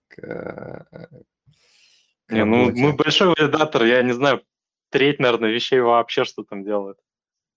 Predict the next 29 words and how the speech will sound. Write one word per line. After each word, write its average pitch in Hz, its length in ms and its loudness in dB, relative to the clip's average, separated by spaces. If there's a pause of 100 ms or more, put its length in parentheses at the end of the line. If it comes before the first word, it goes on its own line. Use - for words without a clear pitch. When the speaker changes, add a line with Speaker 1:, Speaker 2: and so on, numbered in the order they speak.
(100)
Speaker 2:
То 117 60 -4
есть, - 160 -4
окей, 123 360 0
например, 123 520 -2
я 123 100 2
знаю, 147 200 2
что 139 160 -2
у - 20 2
нас 135 260 0
есть 127 300 -4
экстеншн, 117 600 -4 (340)
но 110 120 -6
я 117 80 -2
не, 117 200 -2
браузерный, 107 580 -2
но 110 160 -4
я 113 80 0
не 117 80 -4
знаю, 123 240 -2
когда 113 180 -2
мы 107 140 -2
его 104 180 -4
релизим. 101 400 -8 (680)
Ну, 120 160 0
типа, - 260 -8
я 113 100 4
его 110 140 4
не 110 100 0
фанат, 123 360 0